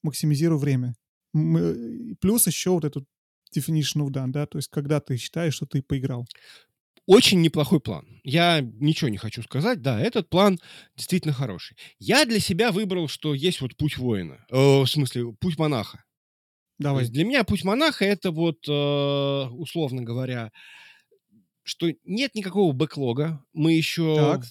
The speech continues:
Speaker 2: в том девятом выпуске говорили, что надо просто обозвать: это не бэклог, это коллекция.
Speaker 1: Мгм.
Speaker 2: И периодически я из этой коллекции беру игры, которые мне просто захотелось.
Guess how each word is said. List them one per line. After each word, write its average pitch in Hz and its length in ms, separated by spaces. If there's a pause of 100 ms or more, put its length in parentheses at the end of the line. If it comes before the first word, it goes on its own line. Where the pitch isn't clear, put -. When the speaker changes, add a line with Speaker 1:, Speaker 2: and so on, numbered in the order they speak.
Speaker 2:
в - 120
том 143 200
девятом 160 420
выпуске 143 400
говорили, 127 580
что 120 420
надо 139 220
просто 151 360
обозвать: 135 440
это 131 160
не 151 120
бэклог, 147 480
это 151 140
коллекция. 147 840 (240)
Speaker 1:
Мгм. 143 640 (800)
Speaker 2:
И 175 480
периодически 175 640
я 170 200
из 170 100
этой 185 160
коллекции 180 540
беру 175 440
игры, 196 380
которые 214 420
мне 185 120
просто 165 340
захотелось. - 840